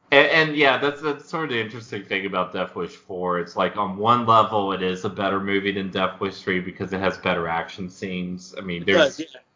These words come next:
Speaker 1: like,
Speaker 2: Better acting. I think Charles
Speaker 1: Yeah,
Speaker 2: Bronson,
Speaker 1: oh, yeah,
Speaker 2: he was
Speaker 1: yeah.
Speaker 2: so bad in three.
Speaker 1: Yeah. <laughs>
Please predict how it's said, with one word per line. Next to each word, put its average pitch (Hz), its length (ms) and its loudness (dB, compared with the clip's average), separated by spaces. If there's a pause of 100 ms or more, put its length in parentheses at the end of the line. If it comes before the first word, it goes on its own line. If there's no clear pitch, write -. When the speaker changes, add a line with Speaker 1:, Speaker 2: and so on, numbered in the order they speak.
(140)
Speaker 1:
like, 180 140 4
Speaker 2:
Better 175 200 10
acting. 196 460 0
I 190 80 -4
think 147 320 -6 (440)
Charles 160 200 4
Speaker 1:
Yeah, 143 60 -4
Speaker 2:
Bronson, 160 320 6
Speaker 1:
oh, 110 100 -6 (340)
yeah, 175 280 4
Speaker 2:
he 202 60 6
was 156 100 4
Speaker 1:
yeah. 85 240 -2
Speaker 2:
so 156 220 -2 (100)
bad 139 240 2
in 117 120 -6
three. 117 480 -4 (440)
Speaker 1:
Yeah. 143 720 0
<laughs> - 40 -14